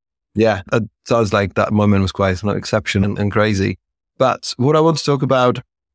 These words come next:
what you actually mentioned that you said you're potentially the only person doing what you do in the world right now. As what internet makes, internet breaks. Do you, did you ever think,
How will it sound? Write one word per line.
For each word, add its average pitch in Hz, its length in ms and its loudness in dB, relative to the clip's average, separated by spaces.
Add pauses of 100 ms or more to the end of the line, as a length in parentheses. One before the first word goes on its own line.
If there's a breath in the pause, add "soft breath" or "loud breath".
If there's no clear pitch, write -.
what 127 200 0
you 131 60 2
actually 127 220 2
mentioned 120 360 2
that 110 260 0
you 110 80 -2
said 110 300 -2
you're 113 160 -2
potentially 110 460 -4
the 110 100 2
only 110 200 2
person 104 420 0
doing 107 240 2
what 101 160 -2
you 98 80 -2
do 104 320 2
in 107 120 0
the 101 80 0
world 101 220 0
right 98 180 0
now. 104 420 -2
As 143 360 -2
what 131 320 0
internet 143 440 2
makes, 123 580 -2
internet 117 440 0
breaks. 107 760 -4 (180)
Do 131 160 -4
you, 131 60 2
did 127 160 0
you 143 120 2
ever 135 160 0
think, 143 440 0